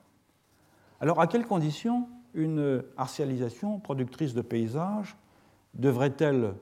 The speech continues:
satisfaire si l'on voulait, euh, éviter ces inconvénients ? Trois me semblent impératifs. Il faut d'abord que le résultat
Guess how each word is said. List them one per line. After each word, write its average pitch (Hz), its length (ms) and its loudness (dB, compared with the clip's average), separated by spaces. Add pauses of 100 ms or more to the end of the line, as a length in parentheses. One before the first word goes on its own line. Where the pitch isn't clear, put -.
satisfaire 135 640 -2
si 175 140 -2
l'on 147 140 4
voulait, 156 460 4 (640)
euh, 123 160 0
éviter 143 400 4
ces 165 220 2
inconvénients ? 110 580 -2 (1080)
Trois - 640 4 (320)
me 131 100 0
semblent 170 440 0 (360)
impératifs. 127 720 -4 (1300)
Il 143 60 4
faut 226 480 6
d'abord 196 600 4
que 196 120 6
le 156 180 6
résultat 175 800 2